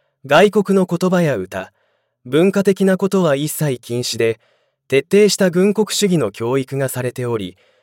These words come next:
むやみなことは言えませんでした。巷では、戦争終盤の情報で、日本はもうダメ、負け、と言われていましたが、公の場では絶対口に出さず、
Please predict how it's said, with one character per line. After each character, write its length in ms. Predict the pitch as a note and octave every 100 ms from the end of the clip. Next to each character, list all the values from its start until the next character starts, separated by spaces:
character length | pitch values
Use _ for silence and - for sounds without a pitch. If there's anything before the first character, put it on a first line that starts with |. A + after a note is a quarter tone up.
| _ _
む 160 | C#3 E3+
や 140 | F#3
み 100 | D#3+
な 120 | C3+
こ 120 | A2 G#2+
と 120 | B2+
は 140 | G2+
言 180 | F#2 A#2+
え 20 |
ま 120 | D3
せ 160 | D#3+ E3+
ん 60 | D3+
で 100 | A#2
し 80 |
た。 220 | - F2 - _ _ _ _
巷 320 | - C#3+ D#3 F3 F3+
で 120 | E3
は、 280 | C3+ A2+ - _ _ _
戦 260 | - E3+ G#3
争 280 | F#3+ F#3+ F3
終 260 | F3+ F#3
盤 220 | F#3 F3+
の 140 | E3 D3
情 240 | C#3+ C#3
報 220 | C3+ C3+
で、 240 | C3 B2+ B2 _ _ _
日 160 | A#2+ C3
本 300 | - A3 G#3
は 140 | D#3+
も 260 | A#2 C3+ C3
う 40 |
ダ 140 | G#2+ F#2+
メ、 260 | A2 A#2 _ _
負 180 | A2+ A#2
け、 240 | A#2 A2 _ _ _ -
と 100 | D3+
言 140 | C3+ B2
わ 100 | C3
れ 100 | C3+
て 120 | C#3
い 100 | C#3+
ま 120 | D3+
し 60 | -
た 120 | A2+
が、 260 | G2+ F#2 - _ _ _
公 480 | B2 C#3+ F3+ F3 F#3
の 120 | F#3
場 120 | F3+
で 100 | F#3
は 140 | F3 G2+
絶 240 | G#2+ A2+
対 200 | F#3 G3
口 240 | F#3 - D3
に 120 | A2+
出 120 | G2
さ 140 | -
ず、 200 | A#2+ G#2